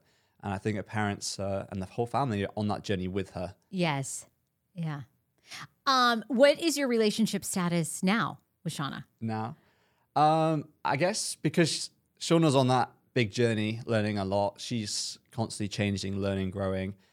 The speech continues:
Speaker 1: um, emotionally. And I'm on, I'm the same. I'm learning a lot about my li-, myself
Speaker 2: Sure.
Speaker 1: and the world. Um, and of course, like, my lifestyle is <laughs> very different to hers in terms of I'm always traveling.
Speaker 2: Yeah, you're on the road.
Speaker 1: And,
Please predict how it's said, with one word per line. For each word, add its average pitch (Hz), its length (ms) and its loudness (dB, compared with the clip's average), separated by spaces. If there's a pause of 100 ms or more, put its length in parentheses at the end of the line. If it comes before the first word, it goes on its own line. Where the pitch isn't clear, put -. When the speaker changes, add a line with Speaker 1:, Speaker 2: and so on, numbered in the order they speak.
(200)
Speaker 1:
um, 95 480 -6
emotionally. 98 640 -4
And 127 100 -2
I'm 143 80 2
on, 127 160 0
I'm 147 140 0
the 117 80 0
same. 95 440 -4
I'm 101 80 -4
learning 98 220 -2
a 98 40 -6
lot 95 180 0
about 98 260 -4
my 95 80 -8
li-, 95 220 -6 (100)
myself 202 460 0
Speaker 2:
Sure. - 60 -8
Speaker 1:
and - 60 -2
the 185 60 -2
world. 98 320 0 (560)
Um, 104 280 0
and 123 100 0
of 120 120 -2
course, 127 400 0
like, 113 260 -2 (340)
my 110 140 -2
lifestyle 101 600 2
is 90 60 -8
<laughs> - 120 -2
very 113 160 2
different - 540 -4
to 95 120 -6
hers 120 440 -2 (200)
in 107 80 -6
terms 104 240 0
of 98 180 -2
I'm 101 100 -2
always 104 260 0
traveling. 113 440 -2
Speaker 2:
Yeah, 180 180 2
you're 160 200 0
on 151 100 0
the 147 80 -4
road. 143 200 -4
Speaker 1:
And, 101 500 0